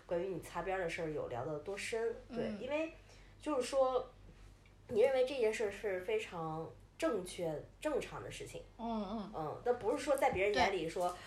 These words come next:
Speaker 1: 呃，其实他有些不自洽的人，他对于这个事情他会有很多的阐述。比如说，如果说我是为了包装自己，或者是我是，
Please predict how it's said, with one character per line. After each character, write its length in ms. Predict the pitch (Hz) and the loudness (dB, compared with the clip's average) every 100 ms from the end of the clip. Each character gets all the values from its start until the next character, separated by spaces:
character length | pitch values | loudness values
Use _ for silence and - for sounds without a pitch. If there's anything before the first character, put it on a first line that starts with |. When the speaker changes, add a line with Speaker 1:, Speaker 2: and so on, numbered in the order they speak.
| - - | -16 -6
Speaker 1:
呃， 440 | 165 156 151 143 - - - | -4 -2 -2 -6 -10 -20 -14
其 160 | - 196 | -6 -2
实 140 | 196 | -2
他 180 | 190 220 | 2 2
有 160 | 196 151 | 4 0
些 100 | 196 | -2
不 200 | 151 160 | -2 -4
自 140 | 285 | -4
洽 180 | - 165 | -2 0
的 60 | 156 | 0
人， 240 | 123 - | -2 -6
他 220 | - 165 | -4 -4
对 180 | 160 160 | -2 -6
于 80 | 147 | -4
这 100 | 156 | -4
个 80 | 143 | -6
事 160 | - | -8
情 140 | 156 156 | -10 -4
他 160 | 185 | 0
会 100 | 180 | 4
有 100 | 160 | 4
很 160 | 156 123 | 2 -4
多 120 | 151 | -4
的 100 | 156 | -4
阐 240 | - - | -4 -10
述。 320 | - - - - - - - - - | -10 -8 -8 -10 -18 -20 -20 -20 -2
比 80 | 165 | 0
如 40 | 170 | 2
说， 240 | 190 180 | 2 2
如 120 | 180 | 2
果 160 | 208 165 | 2 0
说 480 | 185 175 170 151 - - - - - - - | 0 -2 0 -2 -6 -16 -20 -20 -20 -18 -2
我 160 | 160 | -2
是 160 | 151 196 | 0 0
为 100 | 226 | 2
了 120 | 180 | 2
包 200 | 233 233 | 4 2
装 240 | 254 269 285 | 2 -2 -2
自 140 | - | -6
己， 180 | - - | -6 -10
或 220 | - 180 | -4 -2
者 160 | 165 160 | -2 -4
是 160 | 170 | -4
我 260 | 156 143 - | -2 -4 -6
是， 240 | - - | -8 -10